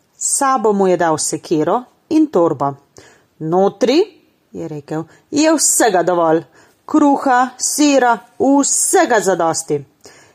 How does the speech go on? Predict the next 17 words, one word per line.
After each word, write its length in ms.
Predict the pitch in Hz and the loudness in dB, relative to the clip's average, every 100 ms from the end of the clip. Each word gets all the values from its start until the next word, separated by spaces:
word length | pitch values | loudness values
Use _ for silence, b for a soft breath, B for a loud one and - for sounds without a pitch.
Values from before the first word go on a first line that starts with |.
| b | b
In 160 | 196 208 | -4 -2
fant 320 | 370 359 - | 2 2 2
je 100 | 320 | 0
šel 360 | - 262 254 - | 0 0 0 0
in 320 | 202 202 196 | -2 -2 0
ves 200 | 247 370 - | 2 2 2
dan 320 | 190 214 254 - | 0 0 0 -2
pripravljal 680 | 277 - 180 151 160 220 | -4 -2 -2 0 2 2
drva. 460 | 180 175 170 170 170 165 _ b b b b | 2 0 0 -2 -4 -8 _ b b b b
Ko 120 | - | -6
pa 120 | - 190 | 0 2
je 120 | 165 | 2
sedel, 500 | - 285 302 226 185 | 0 -2 0 2 2
da 120 | 180 | 0
se 220 | 175 170 | -2 -2
malo 380 | 170 226 285 226 | -2 0 2 0
okrepča, 720 | 175 180 156 - - 240 233 | 0 -6 -8 -6 -2 -2 -2